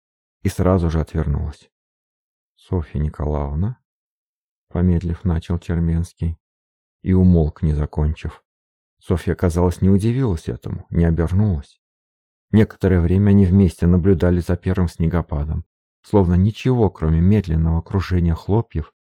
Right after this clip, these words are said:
в темном квадрате окна не было на свете. А затем Софья,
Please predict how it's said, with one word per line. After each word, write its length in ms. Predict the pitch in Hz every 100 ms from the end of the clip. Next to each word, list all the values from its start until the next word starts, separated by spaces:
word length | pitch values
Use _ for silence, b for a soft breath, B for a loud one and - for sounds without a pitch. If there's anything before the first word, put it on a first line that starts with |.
| _
в 80 | -
темном 420 | 95 87 85 80
квадрате 560 | - 87 87 80 -
окна 420 | 82 - 85 85 98
не 240 | 85 87
было 240 | 80 82
на 160 | 80 78
свете. 540 | - - 71 - _ _ _ _ _ _ _ _ _ _
А 80 | -
затем 340 | 92 87 110 104
Софья, 520 | - 82 - 92